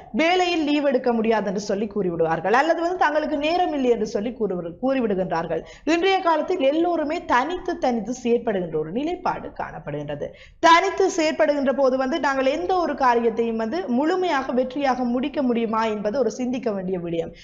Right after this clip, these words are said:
குழுவாக செயற்படுவதற்கும் தனித்து செயற்படுவதற்கும் அநேகமான வேறுபாடுகள் காணப்படுகின்றன.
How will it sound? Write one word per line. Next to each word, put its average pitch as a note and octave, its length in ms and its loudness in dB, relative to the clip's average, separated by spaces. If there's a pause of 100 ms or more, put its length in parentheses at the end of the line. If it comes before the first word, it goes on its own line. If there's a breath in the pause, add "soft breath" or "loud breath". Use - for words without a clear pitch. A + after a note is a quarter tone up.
(140 loud breath)
குழுவாக F#4 500 4 (100)
செயற்படுவதற்கும் C#4 640 0
தனித்து E4 380 0
செயற்படுவதற்கும் B3 640 0
அநேகமான D#4 640 0
வேறுபாடுகள் G#3+ 560 2
காணப்படுகின்றன. E3 680 -2